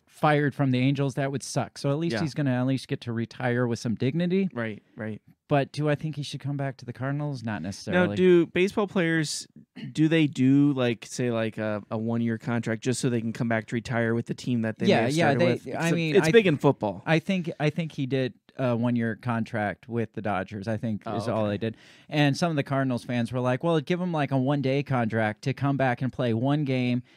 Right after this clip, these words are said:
Speaker 1: and retire as a Cardinal.
Speaker 2: Right.
Speaker 1: Then he'd go into the Hall of Fame as a Cardinal." And it's just like, eh, all for show, obviously,
Speaker 2: Oh,
Speaker 1: but
Speaker 2: yeah.
Speaker 1: at least so he could retire with some dignity. But
Speaker 2: Yeah.
Speaker 1: I don't know. It's just a lot. It was like a soap opera.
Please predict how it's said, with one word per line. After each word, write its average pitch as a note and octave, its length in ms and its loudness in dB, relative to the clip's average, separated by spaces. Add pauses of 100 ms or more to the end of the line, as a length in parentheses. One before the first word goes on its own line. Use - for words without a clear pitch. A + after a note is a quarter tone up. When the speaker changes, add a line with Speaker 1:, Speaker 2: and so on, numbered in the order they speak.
(120)
Speaker 1:
and C3 120 0
retire B2+ 640 2
as A#2+ 280 0
a A#2+ 40 -6
Cardinal. C3 440 0
Speaker 2:
Right. A2+ 100 0
Speaker 1:
Then C3 140 2
he'd C3 160 0
go B2 160 0
into A#2+ 180 -4
the A2+ 100 -2
Hall A2+ 220 -2
of G#2 60 -6
Fame A2 240 -4
as G2 100 -6
a G2+ 60 -10
Cardinal." G#2 480 -2
And G2 160 -4
it's A2+ 140 -8
just - 160 -14
like, A2+ 240 -6 (520)
eh, C3+ 200 0 (160)
all D#3+ 200 6
for B2+ 140 -4
show, A2+ 300 -2
obviously, G#2+ 400 -2
Speaker 2:
Oh, A2+ 60 0
Speaker 1:
but D3 120 4
Speaker 2:
yeah. G#2 60 -10
Speaker 1:
at B2 100 -2
least D3+ 320 -2
so C3+ 140 2
he B2 160 0
could - 140 -8
retire A2+ 380 -2
with G2 120 -6
some G#2+ 160 -8
dignity. G#2 500 -4
But G#2+ 220 -6
Speaker 2:
Yeah. G#2+ 180 -8 (580)
Speaker 1:
I E3 120 2
don't D#3 120 6
know. C3+ 180 4
It's C#3 100 0
just D#3 240 -8
a A#2+ 80 -4
lot. A#2+ 180 0
It C#3 60 0
was D3+ 100 0
like A2+ 160 -2
a G#2+ 60 -14
soap A2 240 -6
opera. A2 360 -4